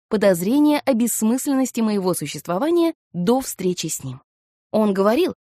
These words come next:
а я лишь безропотно и добросовестно записывал каждое его слово. Из этих слов, систематизированных мной по тематической принадлежности,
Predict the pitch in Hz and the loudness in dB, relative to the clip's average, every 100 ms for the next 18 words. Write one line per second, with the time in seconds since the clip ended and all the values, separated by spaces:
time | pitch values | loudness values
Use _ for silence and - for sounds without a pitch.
0 | - 233 254 302 285 226 233 220 320 359 | -2 2 4 2 2 0 0 0 0 0
1 | 302 294 240 220 214 262 240 220 208 185 | 0 0 2 0 0 -2 -2 -2 -2 0
2 | 175 226 285 269 247 220 220 269 254 240 | 0 -2 -2 0 -2 -2 0 0 0 0
3 | 233 208 214 220 - 208 156 127 - _ | 0 -2 -4 -4 -4 -4 -6 -8 -16 _
4 | _ _ _ 208 180 170 160 - 240 349 | _ _ _ -4 -2 -2 -4 -6 -4 -4
5 | - _ - 233 - 247 247 240 214 170 | -6 _ -4 -2 2 2 2 0 2 2
6 | 170 175 185 190 160 - 220 208 208 170 | 0 -2 -2 0 0 -2 -4 -2 -2 -2
7 | 160 139 160 190 220 254 370 330 330 - | -6 -8 -8 -4 -2 0 0 2 0 0
8 | 294 | -4